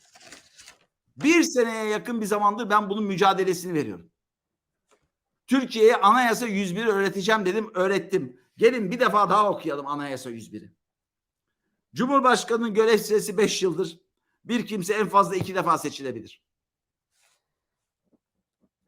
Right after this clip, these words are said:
Bu Recep Tayyip Erdoğan'ın yazdırdığı anayasa. Tamam mı? Ben hukuka inanan bir insanım.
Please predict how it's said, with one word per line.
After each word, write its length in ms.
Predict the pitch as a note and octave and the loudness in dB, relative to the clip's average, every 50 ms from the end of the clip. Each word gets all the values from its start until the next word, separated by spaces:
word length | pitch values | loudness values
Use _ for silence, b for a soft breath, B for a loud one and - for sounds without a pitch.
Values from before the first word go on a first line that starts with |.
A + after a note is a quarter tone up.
| _ _ _ _ _ _ _ _ | _ _ _ _ _ _ _ _
Bu 160 | D#3+ G3+ A#3+ | -6 2 4
Recep 340 | A3+ A3+ G#3 E3+ A#3+ A3+ A#3+ | 6 6 6 6 2 2 4
Tayyip 380 | - G#3+ A3 A3+ A3+ - G3 G#3+ | 2 2 2 2 -2 -2 2 4
Erdoğan'ın 420 | A3+ A#3 G#3+ A3 A3 A3 G#3+ G#3+ | 4 4 6 6 6 6 4 4
yazdırdığı 600 | G#3+ G#3 G3+ G#3 G3+ F3 G3+ A3 F#3+ A3 A3 G#3 | 2 6 6 6 6 6 2 0 2 2 2 2
anayasa. 600 | F#3 G3 G3+ A3 G#3 F3+ E3 - - G2+ G2 - _ _ _ _ _ _ _ _ _ _ _ _ _ _ _ _ _ _ _ _ _ _ _ _ _ _ _ _ _ _ | 2 2 2 2 0 -2 -4 -6 -8 -12 -14 -16 _ _ _ _ _ _ _ _ _ _ _ _ _ _ _ _ _ _ _ _ _ _ _ _ _ _ _ _ _ _
Tamam 180 | F3+ G#3+ A3 | -8 -8 -8
mı? 160 | D3 A2+ - _ _ _ _ _ _ _ _ _ _ _ _ _ _ _ _ _ _ _ _ _ _ _ _ _ _ _ _ _ _ _ _ _ _ | -8 -12 -18 _ _ _ _ _ _ _ _ _ _ _ _ _ _ _ _ _ _ _ _ _ _ _ _ _ _ _ _ _ _ _ _ _ _
Ben 560 | C#3+ G#2+ A2 F#3+ A3+ B3 B3+ B3 - - _ _ _ | -12 -2 2 4 4 4 4 -2 -8 -14 _ _ _
hukuka 440 | - D#3+ D#3+ - F#3+ E3+ - B3 | -12 -12 -4 -4 -4 -2 0 -2
inanan 440 | A3+ G#3 G3 F#3 E3 D#3 C#3 C3 B2 | -2 -2 0 0 0 0 0 -2 -4
bir 80 | A#2+ A2+ | -6 -8
insanım. 480 | G#2+ G2+ - G2+ F2+ F#2 - - G#2+ | -10 -12 -12 -16 -18 -20 -20 -20 -20